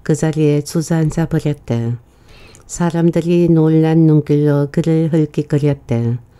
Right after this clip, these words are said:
진석은 식은땀을 흘리며 엉금엉금 기어 겨우 벽에 기대 앉았다. 한번 떠오른 기억은 잘못 짠 치약처럼 비질비질 자꾸 기어 나왔다.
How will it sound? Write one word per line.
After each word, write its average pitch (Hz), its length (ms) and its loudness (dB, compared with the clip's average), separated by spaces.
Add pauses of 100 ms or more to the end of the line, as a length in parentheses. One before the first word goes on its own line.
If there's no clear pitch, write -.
(520)
진석은 175 600 2
식은땀을 156 760 0
흘리며 131 600 2 (460)
엉금엉금 160 840 2
기어 135 500 0
겨우 151 480 2
벽에 160 360 0
기대 151 340 -2
앉았다. 139 800 -2 (720)
한번 160 520 2
떠오른 165 540 2
기억은 139 600 0 (280)
잘못 160 460 0
짠 170 280 0
치약처럼 131 1000 0
비질비질 147 960 0
자꾸 165 640 -2
기어 160 260 0
나왔다. 147 760 -2